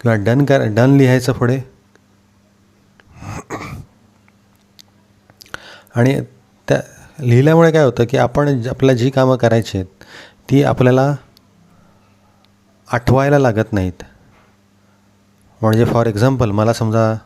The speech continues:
उद्या व्यायाम करायचा आहे, उद्या मला ऑफिसमध्ये जायचं आहे, ऑफिसमध्ये त-, अमुक अमुक काम करायचं आहे, घरी आल्यानंतर काही गोष्टी मला आणायच्या आहेत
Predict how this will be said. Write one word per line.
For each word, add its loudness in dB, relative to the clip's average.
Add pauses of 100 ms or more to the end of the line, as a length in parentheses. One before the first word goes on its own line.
(180)
उद्या 0
व्यायाम 2
करायचा -2
आहे, -4 (920)
उद्या 0
मला 0 (180)
ऑफिसमध्ये 0
जायचं 0
आहे, -2
ऑफिसमध्ये -2
त-, -6
अमुक 0
अमुक -2
काम 0
करायचं -4
आहे, -8 (1700)
घरी 2
आल्यानंतर 0 (600)
काही 2
गोष्टी 0
मला 0
आणायच्या 0
आहेत -6